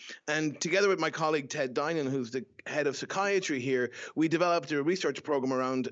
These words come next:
uh, irritable bowel syndrome. And one of the things we found was that in an animal model, uh, of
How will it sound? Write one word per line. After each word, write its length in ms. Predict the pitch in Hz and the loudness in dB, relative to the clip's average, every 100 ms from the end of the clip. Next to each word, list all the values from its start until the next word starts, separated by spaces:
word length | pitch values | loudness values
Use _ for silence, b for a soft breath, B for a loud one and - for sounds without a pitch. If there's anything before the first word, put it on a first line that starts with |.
| - | -4
uh, 160 | 127 117 | -4 2
irritable 340 | 139 135 131 | 2 4 2
bowel 260 | 123 185 185 | 2 2 2
syndrome. 480 | 170 131 123 113 117 B B B - | 0 0 0 0 -4 B B B -4
And 240 | 160 165 | 0 4
one 140 | 220 | 4
of 80 | 285 | 4
the 80 | 240 | 2
things 300 | 208 180 139 | 0 -2 -2
we 120 | 143 | -4
found 520 | 135 214 196 175 160 | -4 -2 0 0 0
was 340 | 139 120 127 123 | 2 2 0 0
that 160 | 139 | -2
in 200 | 139 147 | 0 0
an 140 | 147 143 | 0 -2
animal 400 | - 208 220 190 | 0 2 2 2
model, 460 | 151 135 127 127 120 B B 117 | 2 0 2 0 -2 B B -6
uh, 160 | 123 - | -4 -2
of 300 | 131 120 | -2 -4